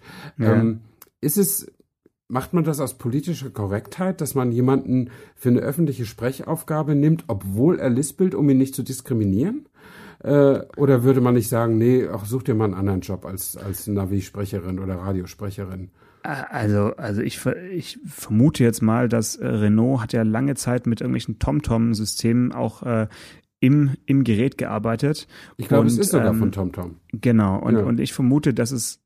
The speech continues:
Speaker 1: dass die Sprecherin nicht lispelt, sondern dass es einfach so extrem komprimiert ist, dass eben die S- und Zischlaute,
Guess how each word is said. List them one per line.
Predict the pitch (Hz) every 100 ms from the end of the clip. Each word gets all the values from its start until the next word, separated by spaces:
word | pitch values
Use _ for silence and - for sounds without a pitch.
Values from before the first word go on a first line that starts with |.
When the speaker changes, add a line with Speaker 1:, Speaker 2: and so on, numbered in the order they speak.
| _
Speaker 1:
dass | - 110 - _ -
die | 117
Sprecherin | - - 127 151 131 135 131 -
nicht | 107 160 -
lispelt, | 113 151 - 180 208 - - - -
sondern | - 123 117
dass | 120
es | 127
einfach | - 127 113
so | 107 123 180
extrem | 123 - 147 139
komprimiert | 127 110 117 156 165
ist, | 131 156 - -
dass | 117 120
eben | - 120 120 110
die | 117 117 - -
S- | - -
und | 123
Zischlaute, | - 170 - 107 110 139 143